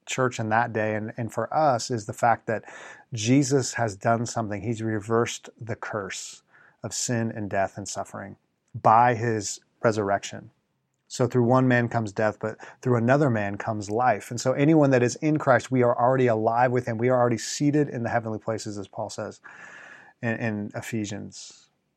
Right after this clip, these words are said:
We already have a home. We're already secure. We're already healed. We, we, we look forward to that day. And again,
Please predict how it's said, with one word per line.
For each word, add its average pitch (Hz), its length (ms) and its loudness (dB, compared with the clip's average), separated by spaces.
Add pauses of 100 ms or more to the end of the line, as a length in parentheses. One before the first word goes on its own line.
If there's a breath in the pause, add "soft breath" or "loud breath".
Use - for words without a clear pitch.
(540)
We 127 140 8
already 127 200 8
have 117 160 8
a 120 60 8
home. 107 500 0 (560)
We're 123 140 2
already 123 180 8
secure. 117 520 0
We're 113 120 2
already 120 200 2
healed. 123 380 0
We, 113 80 -2
we, 120 200 -2
we 131 200 2
look 131 180 2
forward 131 400 2
to 117 80 -4
that 110 140 2
day. 120 160 6
And 120 100 6
again, 127 280 8